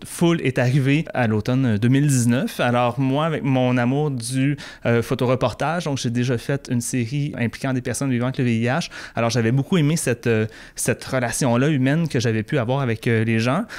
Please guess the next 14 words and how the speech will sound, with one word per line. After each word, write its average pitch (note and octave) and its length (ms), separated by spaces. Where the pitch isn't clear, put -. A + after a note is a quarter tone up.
Alors, A2+ 360
euh, G2+ 240
ben, G2+ 300
on G2+ 100
trouvait G#2 220
ça A#2+ 180
intéressant A#2 480
de G#2 280
reproduire A2+ 600
un A#2+ 80
peu C3+ 160
ce, G2+ 640
ce - 180
type - 360